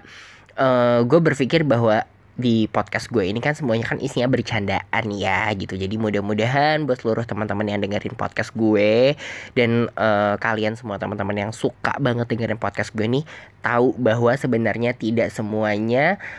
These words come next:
eh, apa namanya, bercanda-bercandaan gue ini serius gitu kan. Jadi kalau misalkan kalian orangnya yang baperan, kayaknya jangan dengerin ya gitu kan. Nanti kalian ngerasa tersinggung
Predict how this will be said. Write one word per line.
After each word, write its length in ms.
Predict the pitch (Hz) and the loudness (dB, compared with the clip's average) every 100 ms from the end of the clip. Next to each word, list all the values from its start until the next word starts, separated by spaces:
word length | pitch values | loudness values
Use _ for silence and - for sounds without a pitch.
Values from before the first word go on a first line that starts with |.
| - _ | -18 _
eh, 380 | 120 117 110 107 | 0 2 2 0
apa 260 | - - 139 | 0 -2 0
namanya, 220 | 131 151 | 0 0
bercanda-bercandaan 800 | 143 120 113 110 107 113 104 104 | 0 0 0 0 -2 0 0 0
gue 140 | 107 107 | 0 0
ini 400 | 113 120 143 - - - | 0 -2 -2 -6 -12 -14
serius 720 | - 131 127 123 117 113 - | -4 2 4 6 6 2 -2
gitu 240 | 98 95 | -4 -2
kan. 300 | 90 95 104 | -2 -2 -2
Jadi 240 | 101 104 110 | -2 -4 -2
kalau 240 | 101 98 | -2 -2
misalkan 420 | 104 98 95 98 | -4 -6 -6 -4
kalian 460 | 98 95 104 95 - | -4 -4 -2 -4 -2
orangnya 640 | 101 95 101 98 92 92 | -2 -2 -4 -4 -2 -2
yang 400 | 87 101 92 95 | -4 -4 -6 -4
baperan, 560 | 104 101 98 101 110 120 | -4 -2 -2 0 0 -2
kayaknya 420 | 107 107 120 113 | -4 -4 -2 -2
jangan 220 | 107 98 | -2 -4
dengerin 480 | 110 110 104 123 123 | -4 -2 0 0 0
ya 400 | 113 107 107 107 | 0 0 0 0
gitu 320 | 101 95 - | -2 -6 -8
kan. 220 | - 104 98 | -8 -6 -6
Nanti 180 | 98 | -6
kalian 380 | 113 95 104 113 | -4 -2 -2 -4
ngerasa 260 | 104 101 - | -4 -4 -6
tersinggung 960 | - - - 80 90 113 117 123 123 | -6 -12 -12 -12 -12 -8 -8 -10 -12